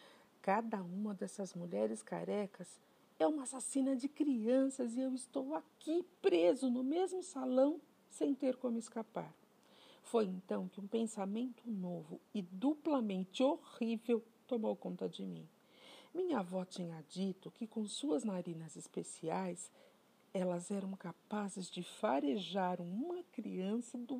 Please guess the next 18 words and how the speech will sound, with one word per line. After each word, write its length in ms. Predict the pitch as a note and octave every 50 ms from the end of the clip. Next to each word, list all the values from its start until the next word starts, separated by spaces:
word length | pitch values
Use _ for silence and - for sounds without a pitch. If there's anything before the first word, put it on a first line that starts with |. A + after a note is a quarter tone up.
| D4
outro 680 | C#4 C#4+ - - C#4+ C#4 _ - - D#4+ D#4 - D4+
lado 400 | - - - A#3+ B3 A3+ A#3 C4
da 160 | A#3 G#3 A3+ G3+
rua, 640 | G3 G3 - - - B3 B3+ C4 C4+ B3+ A3 G3 - A#3+ - - - - - - - - - - - _ _ -
mesmo 680 | B3+ C4 C#4 D4+ D#4+ E4 E4 D#4+ E4 D#4 D4 D4 D4 D4
numa 320 | C#4 C#4 C#4 A#3+ A#3+ A3
noite 500 | G#3 F#3+ E3 D#3+ F3+ F#3 - - - B3+
escura 920 | C#4+ C4+ - - - - - - - _ - - - F4 F#4 F#4+ - - -
como 240 | - F#4+ F#4+ F#4 F4
o 60 | F4
breu. 320 | D#4+ A3+ F#3+ F3 D3+ D#3 E3 _ _ _ _ _ _ _ _ _ _ _ _ _ _ _ _ -
Até 360 | E3+ - - - - F3 E3
agora, 480 | D3 C#3+ - - F3 E3+ D#3+ D#3 D#3+ D3+
minha 280 | D#3 D#3+ D#3+ D#3+ D#3+
avó 220 | D#3+ D#3+ E3 E3 E3+
não 200 | E3 D#3+ E3 E3
tinha 300 | - - F3 D#3 D3+ D3+
errado 460 | D#3 C#3 F3 F3 F3+ F#3+ F3 -